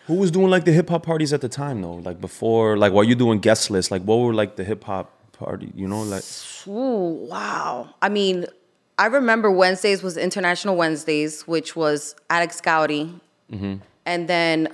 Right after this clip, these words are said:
Speaker 2: the hip hop parties. You know what's so crazy that I can't even think of the hip hop party that was going on.
Speaker 1: Yeah.
Speaker 2: The one that was happening actually was Opium on Fridays.
Speaker 1: Okay.
Speaker 2: And I don't remember the promoters that used to do it though.
Speaker 1: Mm-hmm.
Speaker 2: That was a long time ago.
Speaker 1: Yeah.
Speaker 2: But, um, yeah, I started off at that,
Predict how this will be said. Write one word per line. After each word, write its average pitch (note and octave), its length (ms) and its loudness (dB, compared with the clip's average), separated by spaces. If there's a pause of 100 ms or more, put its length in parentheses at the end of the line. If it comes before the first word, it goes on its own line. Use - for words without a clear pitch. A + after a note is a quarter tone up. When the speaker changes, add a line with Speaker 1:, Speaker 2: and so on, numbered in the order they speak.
Speaker 2:
the E3+ 120 -8
hip E3+ 460 -6
hop E3 260 -8
parties. D3+ 520 -4
You F#3 80 -6
know C4 140 0
what's D4 240 -2
so G#3+ 180 2
crazy G3 440 0
that E3 260 2
I D#3+ 140 0
can't F#3 300 -6
even D3 260 -2
think D#3 260 -4
of C#3+ 200 -4
the - 80 -6
hip D3+ 220 -6
hop C3 200 -2
party C#3 220 0
that A#2+ 120 -2
was C3+ 140 -6
going C#3 200 -2
on. G2 140 -2 (300)
Speaker 1:
Yeah. - 60 -8
Speaker 2:
The F#3 60 0
one G#3+ 200 0
that A3+ 100 4
was G#3+ 140 2
happening A3 420 0
actually F3+ 360 0
was E3 220 -4
Opium E3 380 -2
on C#3+ 140 -2
Fridays. G#2+ 580 -2 (260)
Speaker 1:
Okay. F#2 400 -8
Speaker 2:
And F#3 120 -4
I F3+ 60 2
don't G#3 100 0
remember G#3 280 0
the F#3 80 -2
promoters E3 500 -4
that D#3+ 180 0
used C#3+ 200 -8
to E3 60 -8
do D3+ 300 -6
it - 160 -10
though. G1+ 260 -10 (180)
Speaker 1:
Mm-hmm. F#2+ 260 -10 (720)
Speaker 2:
That D3 100 -2
was D#3 100 -2
a C#3 60 -8
long B2 180 -6
time F2 220 -2
ago. - 120 -12 (400)
Speaker 1:
Yeah. F#2+ 280 -4
Speaker 2:
But, E3+ 240 -2
um, D#3 340 -2
yeah, F3+ 240 4
I D#3+ 80 4
started F#3+ 300 0
off F3+ 160 4
at E3 120 0
that, G3+ 180 2